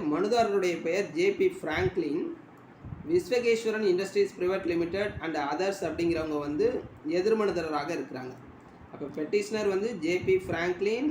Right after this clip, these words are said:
வாசஸ் விஸ்வகேஸ்வரன் இண்டஸ்ட்ரீஸ் பிரைவேட் லிமிடெட் and others-ங்கிறவங்க ரெஸ்பாண்டன்டா இருக்காங்க. அப்ப இந்த வழக்கில் வந்து என்ன பண்றாங்கன்னா, சி ஆர் பி வர்றதுனால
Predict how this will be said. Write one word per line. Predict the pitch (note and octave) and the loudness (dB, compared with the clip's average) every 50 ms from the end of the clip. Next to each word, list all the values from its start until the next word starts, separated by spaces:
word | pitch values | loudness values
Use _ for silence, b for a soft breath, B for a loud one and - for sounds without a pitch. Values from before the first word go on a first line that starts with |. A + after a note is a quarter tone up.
| - - D3 | -2 -2 -4
வாசஸ் | D#3 E3 E3+ - G3+ G3+ - F3 | -6 -6 -4 -2 -2 -4 -4 -4
விஸ்வகேஸ்வரன் | D#3 D#3 - - G3+ G3+ - G3+ F#3+ - G#3 G3 F#3+ F#3 E3+ | -8 -10 -6 -6 -4 0 0 0 0 0 -2 -2 0 0 0
இண்டஸ்ட்ரீஸ் | E3+ F3+ F3 - F#3+ F#3 F#3 - - | 0 0 -2 0 0 -2 -2 -2 -4
பிரைவேட் | F3 E3+ F3+ F3 - F3 | -4 -4 -4 -4 -2 -2
லிமிடெட் | E3+ E3+ E3+ E3+ - G3+ G#3 G3+ F3 | -2 -2 -2 -2 -2 -4 -4 -4 -2
and | D#3+ D3+ D3+ D3 | -2 0 0 0
others-ங்கிறவங்க | D3 D3 F3 F3 - - - D#3+ D#3+ D#3 D#3+ F3 A3 - E3 | 0 0 0 -4 -4 -4 -6 -4 -4 -4 -2 -2 -2 -2 -2
ரெஸ்பாண்டன்டா | D#3+ D3+ D3+ - - F#3 F3 E3 D#3 D3+ D3 C#3 | -2 -4 -6 -4 -2 0 0 0 0 -2 -2 -2
இருக்காங்க. | C3 B2+ C3+ B2+ B2 B2 - - - B B B B B B - - - - | -4 -6 -8 -10 -10 -10 -12 -14 -18 B B B B B B -20 -18 -12 -10
அப்ப | D3+ D3 D#3+ D#3+ | -8 -6 -6 -4
இந்த | D#3 D3+ D3+ D3+ D#3 | -2 -2 -2 -2 0
வழக்கில் | D#3+ F#3 G3 - A3 G#3 G3 F#3 | 0 0 0 2 2 2 4 4
வந்து | F#3 F#3 G3 F#3+ | 2 2 2 2
என்ன | F3 F3+ F3 F3+ | 2 0 0 0
பண்றாங்கன்னா, | F3 E3 E3+ E3 E3 E3 F#3 G#3 A#3 B3 A#3 A#3+ - - - - - | -2 0 0 -2 -2 -2 -2 0 0 0 -2 -2 -6 -10 -12 -10 -10
சி | - - C4+ A3 A3+ | -8 -6 0 2 4
ஆர் | A3+ A3 G#3+ - | 4 4 4 6
பி | G#3 G3 | 6 6
வர்றதுனால | F#3 E3+ E3+ F3 E3+ E3+ E3+ E3 E3+ F3+ | 6 6 4 2 2 0 0 2 2 2